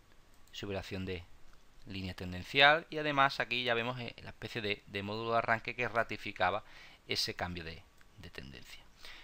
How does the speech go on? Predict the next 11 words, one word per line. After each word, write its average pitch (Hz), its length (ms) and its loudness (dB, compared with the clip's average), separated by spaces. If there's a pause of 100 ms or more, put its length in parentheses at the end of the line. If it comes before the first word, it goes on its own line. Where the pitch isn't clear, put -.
(140)
Bueno, 160 240 2
ya 104 140 0
tenemos 135 500 0
claro 139 380 10
que 151 260 6
la 120 160 4
tendencia 107 380 -4
del 127 100 0
activo 131 460 0
es - 160 -4
alcista. - 440 -6